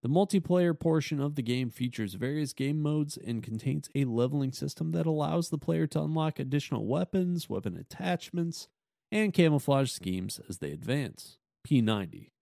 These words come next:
am I right? The game received universal acclaim from critics, with praise towards the gameplay and story, but criticism for the lack of innovation. The game won numerous awards from gaming websites, including I G N's Best Xbox three sixty Game.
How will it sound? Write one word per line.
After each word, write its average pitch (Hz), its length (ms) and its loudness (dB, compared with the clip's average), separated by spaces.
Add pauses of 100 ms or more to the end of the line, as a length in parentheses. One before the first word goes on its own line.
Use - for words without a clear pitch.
(140)
am 92 120 -6
I 90 80 -6
right? 104 300 0 (1160)
The 156 60 4
game 220 240 8
received 208 320 4
universal 123 560 6
acclaim 110 340 2
from - 180 -12
critics, - 480 -8
with 85 220 -6
praise 160 340 4
towards 131 280 0
the 113 80 0
gameplay 101 420 0
and 90 100 -4
story, 151 280 2
but 147 180 -2
criticism 170 560 2
for 139 120 -2
the 101 100 0
lack 90 280 -2
of 82 100 -8
innovation. 85 640 -6 (580)
The 151 60 4
game 202 240 6
won 165 240 6
numerous 135 420 4
awards 113 380 0
from 123 180 -4
gaming 131 300 0
websites, 123 560 -2
including 120 440 -2
I 113 120 -4
G 110 220 -4
N's 107 180 -2
Best 95 540 -4
Xbox - 480 -12
three 80 180 -10
sixty - 400 -14
Game. 50 360 -16